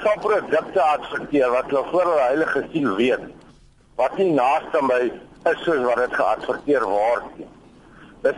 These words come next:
dis die grootste probleem van leenaars en daai leuns word later geglo. En baie mense aanvaar dat iemand nie sal 'n leuen vertel oor sulke tipe van onderwerpe nie en dan mislei en op die end kos dit hulle geld. Die ander punt wat ek wel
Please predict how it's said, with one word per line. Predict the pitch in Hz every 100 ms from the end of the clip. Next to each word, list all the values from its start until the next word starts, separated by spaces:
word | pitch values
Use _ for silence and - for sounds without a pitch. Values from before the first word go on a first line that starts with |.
| -
dis | 180
die | 208
grootste | - 202 208 -
probleem | 143 151 139 131 127 113
van | 120 107
leenaars | 123 120 117 107
en | 123 127
daai | 117 165
leuns | 190 175 160 117
word | 127 127
later | 117 110 120 117
geglo. | 123 98 - 135 80 - - - - -
En | 143
baie | 127 175 220
mense | 175 175 156
aanvaar | 131 131 - 156 143
dat | 127 123
iemand | 180 170 135
nie | 156 202 -
sal | 165 165
'n | 143
leuen | 139 151
vertel | 120 135 - 151 151
oor | 151
sulke | - 147 - 113
tipe | 143 147 135
van | 120 120
onderwerpe | 147 170 147 156 156 165 170
nie | 170 127
en | 120
dan | 117 117 _ _ -
mislei | 123 117 113 135 143
en | 120
op | 110
die | 123 110
end | 127 113
kos | 123 113
dit | 110
hulle | 101 98
geld. | - 110 87 - - - - - - -
Die | -
ander | - 202 220
punt | 208 185 165
wat | 135 127
ek | 131
wel | 113 131 147